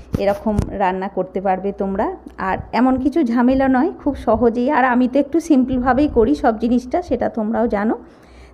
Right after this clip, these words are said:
তো এই দেখো ডিমের, মাছের ডিমটাকে আগে একটু নুন হলুদ মাখিয়ে ভেজে নিয়েছিলাম অল্প তেল দিয়ে। তো তারপরে ভে-, যখন ঠান্ডা হয়ে গেল সেটাকে এইভাবে একদম চটকে একটা গুঁড়ো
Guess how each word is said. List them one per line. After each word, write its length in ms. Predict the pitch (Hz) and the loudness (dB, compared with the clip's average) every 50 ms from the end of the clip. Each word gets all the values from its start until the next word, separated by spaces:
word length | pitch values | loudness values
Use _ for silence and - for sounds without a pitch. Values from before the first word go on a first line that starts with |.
| - | 0
তো 60 | - | 2
এই 100 | 254 294 | 4 4
দেখো 280 | 233 254 254 254 262 359 | 6 4 2 2 0 -2
ডিমের, 500 | 359 330 285 269 269 262 269 294 311 285 - - | 0 2 2 2 2 2 2 2 0 0 -4 -6
মাছের 500 | - 220 226 220 226 226 - 294 285 226 | -4 -2 0 0 0 0 0 0 0 2
ডিমটাকে 520 | 214 254 254 254 233 - 233 240 - 311 427 539 - - | 2 4 4 4 4 4 2 0 0 0 -2 -2 -2 -4
আগে 280 | - 208 226 220 269 277 | -6 -4 -2 0 2 2
একটু 280 | 254 254 - - - 339 523 622 - - - - | 2 0 -2 -6 -6 -6 -6 -6 -10 -6 0 4
নুন 180 | 254 285 277 262 | 4 6 6 6
হলুদ 280 | 233 254 233 262 220 247 | 4 4 2 2 2 2
মাখিয়ে 480 | 254 - 254 254 - - 277 415 523 - - - | 2 0 -2 -4 -4 -4 -2 -2 -2 -6 -6 -2
ভেজে 300 | 220 262 294 254 262 233 | 2 4 4 4 4 2
নিয়েছিলাম 480 | 202 185 185 185 - - 208 190 - 466 | 2 0 -2 -4 -4 -4 -4 -2 -4 -4
অল্প 360 | 554 - 226 202 185 - - 214 | -2 0 0 0 0 0 -4 -4
তেল 340 | - - 269 202 190 165 | 0 0 0 0 0 -2
দিয়ে। 200 | 147 160 151 147 151 - - - - - - - - - - - - - | -2 -2 -4 -4 -6 -8 -16 -20 -20 -20 -20 -20 -20 -20 -20 -10 -2 2
তো 160 | 226 220 214 | 2 2 2
তারপরে 760 | 220 - 233 233 233 247 247 247 - 269 277 277 254 240 240 - - | 2 0 0 0 0 0 0 0 0 2 2 2 0 -2 -4 -4 -2
ভে-, 200 | 240 254 - - - - 214 | 0 0 -2 -2 -8 -8 -2
যখন 260 | 196 226 233 - 277 262 254 262 | 0 0 0 2 0 -2 -2 -2
ঠান্ডা 340 | - 240 240 254 277 330 359 | -2 0 2 2 4 2 2
হয়ে 240 | 349 370 330 311 | 2 2 2 2
গেল 200 | 240 196 185 190 247 392 523 - - - - - - - | 2 0 0 0 -2 -4 -4 -6 -10 -20 -20 -20 -20 -20
সেটাকে 560 | - - - 254 247 247 - 220 - - 320 523 587 - - | -10 -2 0 0 2 2 0 0 0 0 0 0 0 0 0
এইভাবে 540 | - 226 247 240 - - 240 214 190 214 240 440 - - - - - - _ - - | 2 2 2 2 2 2 0 2 2 2 0 0 -2 -10 -18 -20 -20 -20 _ -14 -6
একদম 500 | - - 220 220 214 190 180 185 220 262 359 494 - - | -2 -2 -2 -2 -4 -6 -2 0 2 2 0 -2 -4 -4
চটকে 440 | - 269 233 240 240 - - - 240 | 0 2 2 2 0 -4 -4 0 0
একটা 400 | 285 403 370 254 - - - 214 | 2 2 0 -4 -4 -2 0 0
গুঁড়ো 460 | 220 214 190 214 233 277 294 285 285 | 0 0 0 0 2 4 4 4 2